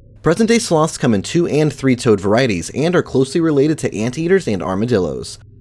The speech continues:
They lead solitary, peaceful lives hiding from predators in treetops, only coming down to find food, a mate, or to relieve themselves. Though considered cute and docile now, the prehistoric giant ground sloth was as intimidating as it sounds.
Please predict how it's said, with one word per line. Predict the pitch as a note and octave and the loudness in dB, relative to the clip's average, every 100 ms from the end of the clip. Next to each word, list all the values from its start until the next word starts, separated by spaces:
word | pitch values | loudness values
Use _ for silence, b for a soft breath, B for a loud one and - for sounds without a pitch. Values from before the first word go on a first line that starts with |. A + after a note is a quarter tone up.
| - | -4
They | A2 G2+ | 0 2
lead | G2+ F#2 E2+ | 0 -2 -6
solitary, | - C#3+ A2+ G#2 B2+ G#2+ | -2 2 2 2 2 0
peaceful | F#2 B2 A#2 A2 | 0 -4 -4 -2
lives | G#2 A2+ A#2+ | -2 0 -2
hiding | C3+ A#2+ G#2 | -2 -2 -2
from | G2 F#2+ | -4 -6
predators | C#3 C3+ C3 D3 A#2+ | -4 -4 0 0 0
in | G2+ | -4
treetops, | - F3+ C3+ G2 - - - - | -4 -4 -4 -6 -8 -20 -20 -4
only | D3+ F#3+ | 2 2
coming | G3+ G3 G3+ | 2 0 2
down | F#3 F3+ | 0 -2
to | |
find | E3+ D#3+ D3+ | -2 -2 -2
food, | - F3 G3+ G#3 B | -2 -2 -2 -6 B
a | - | -4
mate, | A#2 D3+ - - | 0 0 -2 -2
or | D#3+ C3+ | 2 4
to | F2+ G#2 | 2 0
relieve | G2+ G#2+ B2 | 0 0 -2
themselves. | G#2 F2+ E2+ C#2 G1+ - - - - - - | -4 -6 -6 -8 -12 -14 -16 -18 -20 -18 0
Though | C3 | 2
considered | B2+ B2 C3+ A#2 | 2 0 2 0
cute | - D#3 | 0 -2
and | C3 | 0
docile | B2+ A#2+ A#2 A#2+ G2+ | 2 0 2 2 2
now, | G#2 D#3 B2 | 2 2 2
the | F#2+ | 0
prehistoric | - D3 D3+ E3+ D#3 A2 | -2 -4 -2 0 0 0
giant | B2 G#2+ G2+ | -2 -2 -2
ground | G#2+ C3 E3+ | 0 0 0
sloth | - G#2 F2+ | -2 -2 -4
was | - A#2 D#3 | -2 -2 0
as | - B2 | -2 -2
intimidating | G#2+ F#2 E3 C#3+ F#2 F2 E2 | -2 -4 -4 -2 -2 -4 -6
as | F2+ | -8
it | D#2 | -10
sounds. | - A2 G2+ C#2 - - | -6 -6 -6 -10 -14 -18